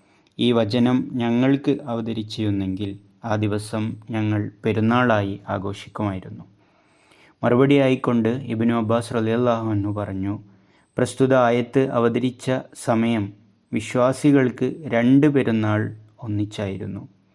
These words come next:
ചുരുക്കത്തിൽ, ലാ റൈബ ഫീഹി എന്ന വചനം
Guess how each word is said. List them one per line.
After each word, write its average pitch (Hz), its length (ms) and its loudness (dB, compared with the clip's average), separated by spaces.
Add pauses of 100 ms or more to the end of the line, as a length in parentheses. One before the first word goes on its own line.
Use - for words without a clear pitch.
(680)
ചുരുക്കത്തിൽ, 143 540 4 (220)
ലാ 123 280 2
റൈബ 127 300 0
ഫീഹി 117 440 -2
എന്ന 120 300 0
വചനം 104 440 -2